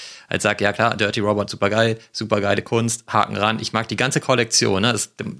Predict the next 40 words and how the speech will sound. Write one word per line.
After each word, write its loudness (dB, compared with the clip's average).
man 0
kann 0
sich -2
die -4
ganze 0
Kollektion 2
angucken -2
und -2
sie -6
ist -4
eigentlich -2
total 0
in 0
sich 2
stimmig. 0
Alles 2
sieht -4
cool 6
aus 2
und -2
so -2
weiter. 2
Hat -4
einen -4
sehr 4
besonderen 4
Stil, 4
finde 2
ich 0
auch. 2
Einen 0
total 2
hohen 2
Wiedererkennungswert 0
und -6
sowas -2
alles. 0
Also -2
total 2
gut. 0